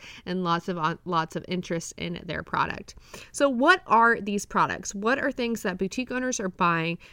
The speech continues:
this month? So it seems to me like a lot of you are buying more gift type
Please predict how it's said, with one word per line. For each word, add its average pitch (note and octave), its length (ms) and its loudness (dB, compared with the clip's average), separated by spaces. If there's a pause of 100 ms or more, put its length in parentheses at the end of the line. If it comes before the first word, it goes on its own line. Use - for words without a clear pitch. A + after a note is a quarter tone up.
(120)
this E3 260 -4
month? D#3+ 360 0 (260)
So C4 340 6
it C4 120 0
seems F4+ 420 -2
to E4+ 140 -2
me A3+ 300 0
like G#3+ 200 -2
a G#3+ 40 0
lot G3 220 4
of G3+ 100 0
you G3+ 180 2
are F#3 140 2
buying E3 600 0 (240)
more G#3 420 4 (160)
gift - 440 2 (160)
type E3+ 400 2